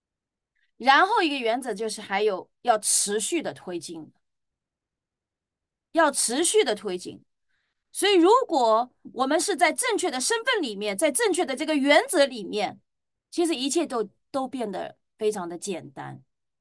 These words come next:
就，就是简单了。那么再加上我们近期所学的三，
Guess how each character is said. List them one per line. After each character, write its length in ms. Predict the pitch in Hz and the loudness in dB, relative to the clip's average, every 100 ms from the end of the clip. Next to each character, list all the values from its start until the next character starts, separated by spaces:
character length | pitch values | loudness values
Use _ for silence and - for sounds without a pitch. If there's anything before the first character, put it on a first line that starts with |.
| _ _ _ _ _ _ | _ _ _ _ _ _
就， 240 | 262 240 - | -6 -6 -6
就 200 | 302 277 | -4 -4
是 140 | 214 | -4
简 280 | 233 180 135 | -4 -6 -6
单 200 | 151 151 | -12 -12
了。 180 | 113 _ _ _ _ _ - | -14 _ _ _ _ _ 2
那 120 | 320 | 4
么 100 | 302 | 4
再 220 | 339 285 | 6 4
加 220 | 277 247 | 6 4
上 200 | 254 247 | 4 0
我 140 | 196 180 | -2 -4
们 260 | 190 226 - | -6 -6 -2
近 240 | 392 269 | 0 0
期 200 | - 277 | -2 -4
所 220 | 254 190 | -2 -4
学 240 | 240 190 185 | -6 -6 -4
的 160 | 180 | -4
三， 340 | 175 254 233 | -2 -2 -2